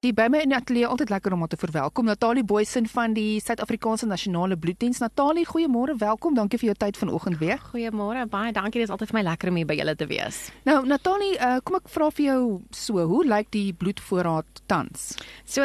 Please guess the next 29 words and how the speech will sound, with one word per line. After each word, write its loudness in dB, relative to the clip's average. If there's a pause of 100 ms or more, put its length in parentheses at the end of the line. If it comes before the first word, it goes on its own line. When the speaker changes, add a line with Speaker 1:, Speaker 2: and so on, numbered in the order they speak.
(140)
Speaker 2:
ons 2
het 0
deur 4
'n -2
baie 0
moeilike 2
tyd -4
gaan -4
voor 0
die -6
skole 0
weer -2
oopgemaak 2
het, 0
toe 0
die 2
skole 0
ons 0
bietjie 0
meer 2
gestabiliseer 0
en 2
ons, 0
ons -2
hou 0
nou 4
voort -2
op -4
so -4